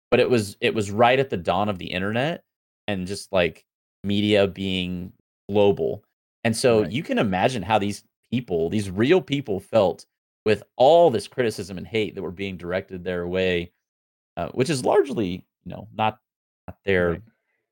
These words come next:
Speaker 1: out there doing. They're just, you know, acting the way they were told to act, so.
Speaker 2: Right.
Speaker 1: Anyways, I'll get off my soapbox. Uh,
Speaker 2: <laughs>
Speaker 1: s-, stop hating on Ahmad Best and Jake
Speaker 2: That's
Speaker 1: Lloyd and,
Speaker 2: right.
Speaker 1: and just, and just love Phantom Menace and, and most
Speaker 2: <laughs>
Speaker 1: importantly, like, uh,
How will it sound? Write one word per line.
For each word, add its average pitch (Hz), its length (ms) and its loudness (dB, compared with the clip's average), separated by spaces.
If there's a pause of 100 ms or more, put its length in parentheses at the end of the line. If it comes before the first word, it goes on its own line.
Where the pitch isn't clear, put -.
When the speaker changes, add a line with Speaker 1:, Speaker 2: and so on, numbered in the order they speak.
(140)
Speaker 1:
out - 180 -4
there 98 200 4
doing. 85 380 -2
They're 92 160 0
just, 101 180 -8 (160)
you 87 120 -14
know, 80 100 -6
acting 107 380 -2
the 98 60 -4
way 104 160 4
they 101 100 2
were 95 100 0
told 110 260 -2
to 87 120 -2
act, 85 260 -6
so. 87 300 -6 (420)
Speaker 2:
Right. 95 200 -8 (800)
Speaker 1:
Anyways, 117 300 4
I'll 135 120 4
get 151 120 4
off 135 140 4
my 113 100 0
soapbox. 95 640 -2 (160)
Uh, 139 280 2
Speaker 2:
<laughs> - 40 -8
Speaker 1:
s-, - 180 -8
stop 156 360 0
hating 147 280 0
on 123 140 4
Ahmad 110 360 2
Best 104 340 -6
and 95 120 -12
Jake 92 280 -6
Speaker 2:
That's 92 360 -2
Speaker 1:
Lloyd - 20 -12
and, 90 160 -8
Speaker 2:
right. 90 480 -8
Speaker 1:
and 110 120 -2
just, 139 260 -6
and 147 100 2
just 156 140 -2
love 185 400 4
Phantom 156 380 -4
Menace 107 360 -4
and, 98 220 -6 (280)
and 143 180 2
most 180 260 4
Speaker 2:
<laughs> - 0 -
Speaker 1:
importantly, 117 720 -2
like, 104 400 0 (420)
uh, 107 220 6